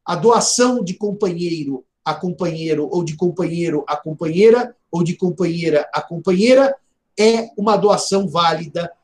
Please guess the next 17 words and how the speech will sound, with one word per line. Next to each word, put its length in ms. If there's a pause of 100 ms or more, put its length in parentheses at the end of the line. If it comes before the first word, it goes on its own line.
(120)
e 100
não 380
incide 800 (200)
a 160
regra 600 (240)
do 140
artigo 520
quinhentos 320
e 40
cinquenta, 520 (260)
porque 220
a 60
separação 540
de 120
fato 720 (440)
põe 220
fim 420